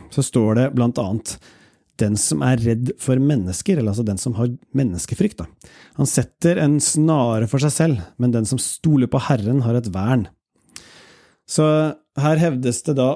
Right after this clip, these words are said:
at, eh, menneskefrykt er en snare,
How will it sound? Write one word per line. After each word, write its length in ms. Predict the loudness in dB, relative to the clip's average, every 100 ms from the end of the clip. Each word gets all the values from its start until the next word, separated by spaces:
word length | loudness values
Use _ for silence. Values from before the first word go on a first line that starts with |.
| -2
at, 280 | -6 _ 0
eh, 320 | 2 2 0 -6 _
menneskefrykt 920 | 0 2 2 2 0 -4 -6 -4 -4 -4
er 140 | -2
en 80 | -2
snare, 760 | -2 -2 0 2 0 0 0